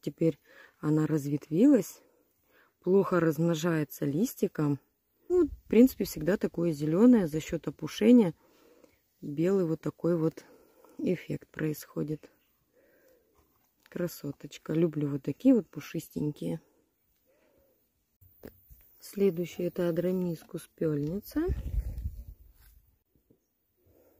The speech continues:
У него вот такие красивые сочные зелёные листочки с красной каёмочкой.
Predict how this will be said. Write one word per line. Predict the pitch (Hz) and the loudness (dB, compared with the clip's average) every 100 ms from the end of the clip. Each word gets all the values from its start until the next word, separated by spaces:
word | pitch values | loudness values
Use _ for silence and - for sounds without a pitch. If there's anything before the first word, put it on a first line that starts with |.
| _ _ _ _ _ _ _ - | _ _ _ _ _ _ _ 2
У | |
него | 190 190 | 4 4
вот | 180 | 2
такие | 180 180 180 | 0 -2 -2
красивые | - 180 165 - 175 160 165 160 156 - | -2 -2 -2 -4 -4 -2 0 0 -2 -6
сочные | - 180 170 - 165 156 | -2 0 0 -2 -4 -4
зелёные | 151 165 165 160 156 | -2 -2 0 0 0
листочки | 147 147 - 156 147 - - 302 _ _ - - - - | -2 -4 -6 -4 -4 -4 -2 -2 _ _ -20 -20 -20 -20
с | - | -14
красной | - 185 180 170 - 165 156 151 _ _ _ _ - | -4 0 2 0 -2 0 0 -2 _ _ _ _ -2
каёмочкой. | 175 139 131 135 170 - - 294 | 0 2 0 -2 -2 -2 0 2